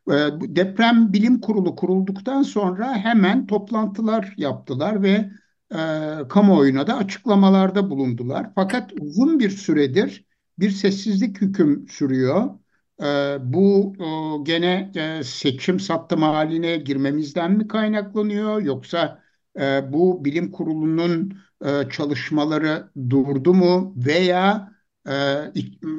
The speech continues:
içeride çalışmalar devam ediyor ama bunların kamuoyuyla paylaşılmasında mı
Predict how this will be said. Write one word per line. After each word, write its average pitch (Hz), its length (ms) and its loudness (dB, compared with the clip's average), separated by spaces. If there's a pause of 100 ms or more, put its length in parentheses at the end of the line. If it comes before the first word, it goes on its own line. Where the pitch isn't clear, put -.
(140)
içeride 160 680 2
çalışmalar 160 760 -2
devam 156 440 0
ediyor 160 460 -2
ama 151 240 -4
bunların 156 600 0 (160)
kamuoyuyla 160 680 -2
paylaşılmasında 143 1200 -2
mı 127 340 0